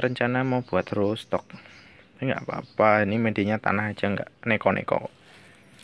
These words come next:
Sebelumnya kita basahin dulu, ini udah basah tadi. Agak tebel, nanti biar nancep cuttingnya lebih mudah sih.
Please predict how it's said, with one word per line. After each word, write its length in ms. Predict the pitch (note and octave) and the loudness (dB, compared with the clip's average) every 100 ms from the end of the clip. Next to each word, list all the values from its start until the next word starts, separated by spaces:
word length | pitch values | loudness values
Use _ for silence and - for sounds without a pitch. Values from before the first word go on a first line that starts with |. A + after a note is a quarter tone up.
| - - | -20 -20
Sebelumnya 400 | - G#2+ G#2 A2 | -8 -2 0 0
kita 240 | A#2+ A2 | 0 0
basahin 480 | A2 G2+ - G2+ G#2 | 0 0 2 2 0
dulu, 240 | G2+ F2+ G2+ | -2 0 0
ini 160 | A#2 | 0
udah 160 | G#2+ G#2 | 0 2
basah 320 | F#2+ - A2 | 0 0 -2
tadi. 320 | F#2+ F#2+ A#2 - - - - - _ _ _ _ - | -2 -4 -6 -10 -20 -20 -20 -20 _ _ _ _ -12
Agak 320 | G2 D#2+ - | -6 -4 -2
tebel, 240 | G2 A2 | 0 0
nanti 240 | A#2 G#2 A2 | 2 0 0
biar 320 | G#2 G2+ F#2 F#2 F#2 F#2 F2+ F2 F#2 - | 2 4 4 2 0 0 0 -2 -6 -12
nancep 400 | - G2+ G2 - - | -4 -2 0 -2 0
cuttingnya 400 | G2+ G2+ G#2 G#2+ | 0 0 -2 -2
lebih 240 | G2+ G2 - - - - | -4 -8 -10 -20 -16 -4
mudah 400 | F#2+ - F#2+ E2+ | -4 -2 -6 -6
sih. 160 | F#2+ | -12